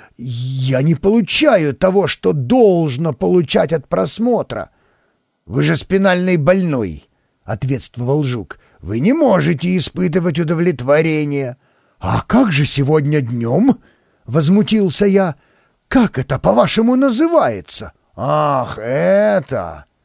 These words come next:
протянул Хипротомус. «Так это не с вами всё происходило, а со мной. Это не вы, а я возбуждался пережитыми картинами природоведения.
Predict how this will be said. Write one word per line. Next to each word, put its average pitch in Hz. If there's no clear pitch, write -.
протянул 165
Хипротомус. 139
«Так 131
это 165
не 180
с 123
вами 143
всё 170
происходило, 156
а 147
со 165
мной. 147
Это 123
не 180
вы, 135
а 123
я 117
возбуждался 175
пережитыми 156
картинами 156
природоведения. 143